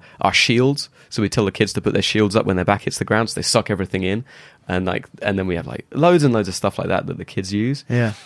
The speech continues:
Speaker 1: And it works just so well with that age group. Like, and they just have so much fun. And they're
Speaker 2: Yeah.
Speaker 1: always doing it with instructors.
Speaker 2: Yeah.
Speaker 1: And, like, they're like, "We took the instructor down today."
Speaker 2: <laughs>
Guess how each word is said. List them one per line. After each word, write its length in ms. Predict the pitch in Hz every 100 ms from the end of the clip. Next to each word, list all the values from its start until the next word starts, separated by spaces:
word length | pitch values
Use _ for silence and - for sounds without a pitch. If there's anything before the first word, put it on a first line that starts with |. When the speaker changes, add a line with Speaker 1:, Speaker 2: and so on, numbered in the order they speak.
| - _ -
Speaker 1:
And 160 | 101 104
it 140 | 127
works 340 | 110 127 107 -
just 220 | - -
so 480 | - - 117 95 90
well 220 | 90 95
with 100 | 87
that 160 | 90 82
age 220 | 90 92
group. 260 | - 113 - _ _ _ _ -
Like, 360 | 87 - - -
and 120 | 117
they 80 | 139
just 160 | 135
have 120 | 123 104
so 120 | 110
much 200 | 98 -
fun. 160 | 110 98
And 100 | -
they're 20 | 113
Speaker 2:
Yeah. 40 |
Speaker 1:
always 160 | 143 135
doing 160 | 127 113
it 60 |
with 80 | 101
instructors. 720 | 104 - 110 107 - 101 101
Speaker 2:
Yeah. 220 | 120 120
Speaker 1:
And, 80 | 113
like, 160 | 90 -
they're 100 | -
like, 140 | - - - -
"We 80 | -
took 160 | - -
the 80 | -
instructor 420 | - - - -
down 220 | - 196
today." 400 | - - 151 139 -
Speaker 2:
<laughs> 420 | 165 - - 156